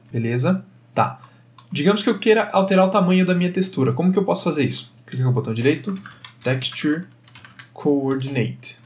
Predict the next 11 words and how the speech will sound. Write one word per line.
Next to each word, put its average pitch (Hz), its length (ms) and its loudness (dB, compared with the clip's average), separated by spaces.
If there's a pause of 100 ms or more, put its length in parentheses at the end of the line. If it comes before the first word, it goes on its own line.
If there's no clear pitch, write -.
Ele 123 100 0
vai 131 140 4
dar 131 160 4
a 131 140 -4
coordenada 139 560 2
da 135 120 2
nossa 135 220 -4
textura, 127 460 -2
né? 104 240 -6
O 123 80 -2
slot - 720 0